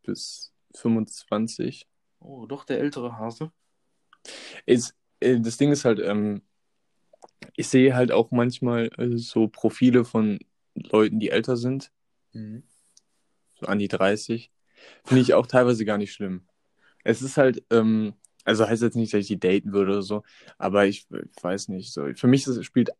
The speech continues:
Speaker 1: Alter so an sich jetzt keine Riesenrolle.
Speaker 2: Ist so. Also falls
Speaker 1: Also,
Speaker 2: ihr eventuell jetzt
Speaker 1: weil,
Speaker 2: sechzig
Speaker 1: also es
Speaker 2: seid, frisch getrennt seid von eurem Mann,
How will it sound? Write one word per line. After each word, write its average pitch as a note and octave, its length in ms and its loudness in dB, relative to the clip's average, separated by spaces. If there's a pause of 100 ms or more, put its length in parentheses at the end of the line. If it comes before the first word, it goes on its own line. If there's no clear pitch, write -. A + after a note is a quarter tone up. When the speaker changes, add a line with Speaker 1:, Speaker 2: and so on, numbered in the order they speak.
(100)
Speaker 1:
Alter A#2+ 320 2
so A2+ 140 -2
an G#2+ 180 -2
sich A2 260 -6
jetzt - 300 -8 (240)
keine G#2+ 420 -6
Riesenrolle. G2 800 -6 (140)
Speaker 2:
Ist C#3+ 180 -4
so. B2 200 -6
Also C#3+ 280 4
falls F#3 300 4
Speaker 1:
Also, G3+ 100 2
Speaker 2:
ihr D#3 80 2
eventuell F3 340 -2
jetzt D3 80 2
Speaker 1:
weil, C3+ 120 8
Speaker 2:
sechzig - 120 -4
Speaker 1:
also D3 160 2
es E3+ 60 4
Speaker 2:
seid, F3 380 -6
frisch E3+ 260 -10
getrennt F#3 360 -6
seid F3+ 200 -2
von D#3+ 140 -6
eurem D#3 240 -4
Mann, G#3 240 2